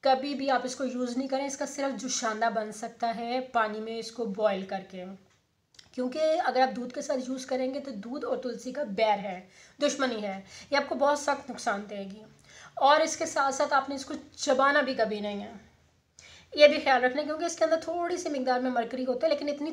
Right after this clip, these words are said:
थोड़ी मिकदार में होता है कि वो आपको पॉइजन तो नहीं करता लेकिन अक्सीर का काम देता है।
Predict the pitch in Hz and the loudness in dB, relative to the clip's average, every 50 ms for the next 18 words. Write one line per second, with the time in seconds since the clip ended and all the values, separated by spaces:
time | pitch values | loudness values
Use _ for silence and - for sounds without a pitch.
0 | - 311 269 277 262 262 254 254 247 240 240 254 277 269 254 254 - 269 269 262 | -2 -2 -2 -2 -2 -2 0 2 2 2 2 0 -2 -2 -4 -2 -2 -2 -2 -2
1 | 269 262 226 254 254 254 262 247 220 - - - 254 240 240 247 240 247 247 - | -4 -4 0 2 2 2 2 2 -2 -2 -2 0 2 2 4 2 2 -2 -4 -8
2 | - - - - _ - 233 330 320 214 226 269 277 254 294 277 285 320 311 - | -12 -18 -20 -8 _ 6 8 8 8 6 4 2 0 0 -2 -4 -4 -4 -4 -4
3 | 277 262 - 277 285 269 247 233 - 262 - - - - - - - 247 269 262 | -4 -4 -4 -4 -2 -2 -2 -2 -4 -4 -6 -6 -6 -6 -8 -6 -6 -4 -4 0
4 | - 254 240 220 202 202 208 214 214 208 202 - 233 220 226 247 254 262 269 277 | 2 2 2 2 -2 -4 -4 -6 -8 -8 -4 -4 -4 -4 -2 -2 0 0 2 2
5 | 277 | 0